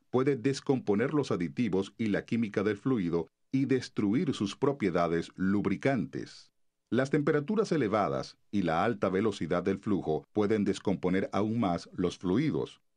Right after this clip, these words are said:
Las temperaturas elevadas pueden acelerar la descomposición del fluido, y la alta velocidad del flujo puede producir descargas electrostáticas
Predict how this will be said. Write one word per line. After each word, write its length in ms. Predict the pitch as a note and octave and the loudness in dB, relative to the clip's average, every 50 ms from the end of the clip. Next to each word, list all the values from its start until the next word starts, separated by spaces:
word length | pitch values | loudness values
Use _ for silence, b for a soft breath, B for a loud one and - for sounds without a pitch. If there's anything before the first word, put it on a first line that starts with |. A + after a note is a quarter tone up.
| _ _ _ _ _ _ _ _ _ _ | _ _ _ _ _ _ _ _ _ _
Las 240 | G2 A2 B2 C3 - | 0 0 0 0 0
temperaturas 640 | C#3 C3 C3 C#3 B2+ C3 B2+ - F#3+ G3+ F#3 - | 0 0 2 2 0 0 0 0 0 0 0 0
elevadas 580 | D3+ B2 G#2 F#2 F#2 E2+ D#2 D2+ D#2 D#2 - - b b b b | 0 0 2 2 2 2 2 2 0 -2 -4 -6 b b b b
pueden 340 | - B2+ C3 C#3+ D3 D3+ D3 - | 0 0 2 2 2 0 0 -2
acelerar 600 | A2+ A2 - A2+ G2+ F2+ F#2 G2+ A#2+ C#3 C#3+ C#3 | -2 -2 0 0 0 0 2 2 2 0 0 0
la 100 | C3+ B2 | 0 0
descomposición 840 | A2 G2 - - A2+ G2+ G2+ - F2+ - F2+ D#2+ - G#2+ A2 A2+ | 0 -2 -2 -2 -2 -2 -2 -2 -4 -6 -6 -6 -4 -2 -2 0
del 140 | G#2+ A2 G2+ | 0 0 -2
fluido, 540 | G2 - F#2+ G#2 D3 F3 B2+ F2 B1+ - - _ _ _ _ _ _ _ - | -2 -2 -2 0 0 0 0 -2 -4 -6 -8 _ _ _ _ _ _ _ -2
y 120 | C3 C3 | 0 0
la 220 | A2 F#2+ D#2+ F2+ | 2 2 2 2
alta 220 | B2+ D#3 D3 F#3+ F#3 | 0 0 0 0 0
velocidad 600 | F3 E3 D3+ C#3 - A2 G2 A2+ A#2+ A#2+ - F#2+ | 2 2 0 0 0 0 0 2 0 0 0 -2
del 200 | F2+ G2+ F#2 E2+ | -2 -2 -2 0
flujo 400 | - - A#2+ G#2+ G2+ - G2+ F2+ | 0 0 -2 0 0 0 -2 0
puede 240 | - A#2 A#2+ C3 - | 0 0 2 0 0
producir 500 | - B2 A2 G2 F#2 E2+ - A#2 A2 A#2 | 0 -2 -2 -2 -2 -4 -4 -2 -2 0
descargas 600 | G2+ G2 F#2+ - - A2+ G#2+ G#2+ G2+ A2 G#2 - - _ - | 0 -2 -2 -2 -2 -2 0 0 0 0 -2 -4 -8 _ -2
electrostáticas 1080 | G#2 G2+ G2 F#2 - - F2 F2 - - - C#3 A2 - - D2 C#2 E2 D#2+ - - | 0 0 0 0 -2 -4 -4 -4 -2 0 0 -2 -2 -2 -6 -6 -4 -2 -2 -2 -4